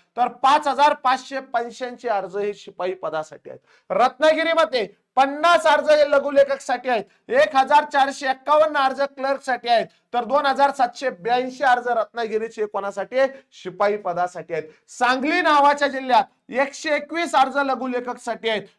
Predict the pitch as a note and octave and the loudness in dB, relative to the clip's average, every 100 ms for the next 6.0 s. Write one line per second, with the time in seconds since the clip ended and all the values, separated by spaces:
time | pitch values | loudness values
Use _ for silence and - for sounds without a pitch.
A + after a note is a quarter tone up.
0 | - B3 D4+ C4 C4 C#4+ C#4 C4+ C4 C4 | -4 -2 0 0 4 2 2 -4 -4 -6
1 | C4+ C4 B3+ C4+ B3 A#3 A3 B3+ A#3+ A3+ | -4 -2 0 0 0 0 -2 -2 -2 -2
2 | A#3 A3+ A#3 A#3 A3+ A3+ G#3+ G3 D#3+ - | -2 -4 -8 -6 -6 -4 -2 0 0 -6
3 | _ - A3 C#4 D#4 D#4 C#4 - A#3+ A3+ | _ -8 2 4 4 0 -6 -4 -6 -4
4 | A#3 G#3+ F3+ _ - F3 A3 A3 G#3 - | -2 -2 -2 _ -4 -2 -2 -6 -8 -8
5 | G#3+ A#3+ C#4 C4+ C#4+ C4 B3+ A3+ A#3 G#3 | -2 0 0 -2 -8 -2 0 0 0 -4